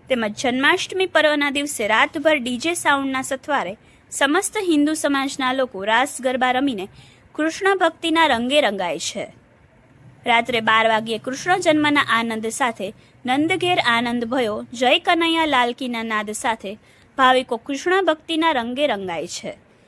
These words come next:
સાથે જ ભવ્ય આતિશબાજીથી સમગ્ર વાતાવરણ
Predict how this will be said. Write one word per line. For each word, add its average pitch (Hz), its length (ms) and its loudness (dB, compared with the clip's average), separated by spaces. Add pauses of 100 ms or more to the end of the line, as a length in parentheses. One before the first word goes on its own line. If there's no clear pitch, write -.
(300)
સાથે 254 440 2
જ 226 140 -12
ભવ્ય 247 440 0
આતિશબાજીથી 285 1040 -2
સમગ્ર 285 520 -4
વાતાવરણ 277 680 0